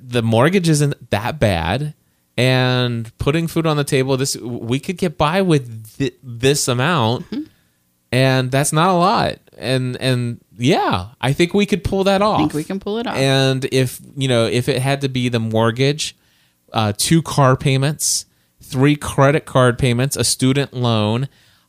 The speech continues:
Speaker 1: um, and, and, you know,
Speaker 2: We wouldn't have been able to
Speaker 1: we
Speaker 2: do that.
Speaker 1: would have not been able to do it.
Speaker 2: Absolutely
Speaker 1: We would
Speaker 2: not.
Speaker 1: not have been able to cover all of those expenses. And so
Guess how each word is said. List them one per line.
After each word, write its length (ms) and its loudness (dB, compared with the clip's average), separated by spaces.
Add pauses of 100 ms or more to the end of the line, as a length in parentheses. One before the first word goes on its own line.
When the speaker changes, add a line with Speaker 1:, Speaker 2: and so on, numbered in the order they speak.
Speaker 1:
um, 680 -2 (260)
and, 380 0 (140)
and, 360 -2 (480)
you 120 -4
know, 160 0
Speaker 2:
We 100 4
wouldn't 200 2
have 60 4
been 120 4
able 200 2
to 100 0
Speaker 1:
we 100 6
Speaker 2:
do 80 4
that. 60 2
Speaker 1:
would 80 4
have 120 0
not 240 -2
been 140 0
able 160 -2
to 80 -8
do 140 -6
it. 60 -2
Speaker 2:
Absolutely 500 0
Speaker 1:
We 100 4
would 80 4
Speaker 2:
not. 60 0
Speaker 1:
not 180 0
have 100 -2
been 140 0
able 220 -2
to 60 -6
cover 440 -2
all 240 0
of 100 -2
those 220 -2
expenses. 560 -10 (440)
And 140 -2
so 500 2